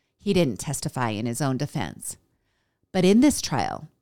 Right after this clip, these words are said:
the judge would then go on to determine the sentencing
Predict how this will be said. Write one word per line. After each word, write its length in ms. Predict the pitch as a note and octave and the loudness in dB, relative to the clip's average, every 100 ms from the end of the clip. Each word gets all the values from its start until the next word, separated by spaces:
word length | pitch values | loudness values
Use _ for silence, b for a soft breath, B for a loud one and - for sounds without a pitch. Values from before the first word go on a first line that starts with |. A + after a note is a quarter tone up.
| _ _ | _ _
the 120 | G#3 | 0
judge 460 | E3 - G#3+ A#3 A3 | 2 2 2 2 0
would 240 | G#3 D#3+ | -2 0
then 180 | G3 A#3 | 0 0
go 220 | C#4 C4 | 0 0
on 180 | E3 C#3 | 0 -2
to 120 | - | -2
determine 420 | E3 E3 F3 E3+ D3+ | -4 -2 0 2 0
the 80 | |
sentencing 680 | D3+ F#3+ A3 C#4 - A2+ F2 | -2 0 2 2 0 -4 -6